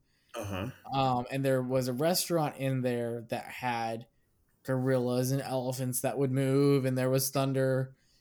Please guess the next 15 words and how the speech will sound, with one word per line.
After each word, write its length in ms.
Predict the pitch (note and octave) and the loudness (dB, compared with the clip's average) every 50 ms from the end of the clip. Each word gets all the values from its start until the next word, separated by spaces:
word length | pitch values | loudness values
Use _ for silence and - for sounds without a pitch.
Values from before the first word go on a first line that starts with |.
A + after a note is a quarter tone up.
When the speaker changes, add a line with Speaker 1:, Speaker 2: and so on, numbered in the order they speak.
| _ _ _ _ _ _ _ _ _ _ _ _ _ _ _ _ _ _ - - | _ _ _ _ _ _ _ _ _ _ _ _ _ _ _ _ _ _ -8 -4
Speaker 2:
And 120 | D3 D3+ | -2 2
now 180 | D3+ D3+ D#3 D#3 | 2 2 2 2
I'm 80 | D#3 D#3 | 0 0
thinking 360 | C#3 D#3 D3+ C3+ C#3+ D3 C#3 | 0 -2 -2 -2 -2 -2 0
that 140 | C3+ D3 C#3 | 0 2 0
it 140 | E3 - - | 0 -4 -2
<laughs> 20 | |
may 120 | C#3+ D3+ C#3 - - | -2 -2 -2 0 0
have 120 | F3 D3+ | 0 0
just 340 | C#3+ - - F3+ D3+ - - | 0 -2 0 -2 -2 -2 0
been 180 | D#3 D3+ C3+ | 0 0 2
a 80 | C3 C#3+ | 0 -2
Rainforest 720 | - - E3+ D3 C#3+ C#3 - - - F3+ D#3+ E3 D#3+ - - | -2 -2 0 0 0 -2 -4 -2 0 0 0 0 -4 -10 -8
Cafe. 640 | - - F3 - A3 - - - C4+ - - E3+ | -4 -2 2 4 4 4 4 4 2 2 4 4
<laughs> 1800 | - F#3+ D#3 - E3+ F3 - - - F3+ G3+ - _ - - - - _ - - - - - - - D3 - _ _ - - - - - G#3 G#3+ | 2 2 2 2 2 0 0 0 0 -4 -4 -4 _ -12 -14 -14 -14 _ -16 -12 -10 -10 -8 -8 -8 -10 -10 _ _ -16 -16 -14 -10 -10 -10 -10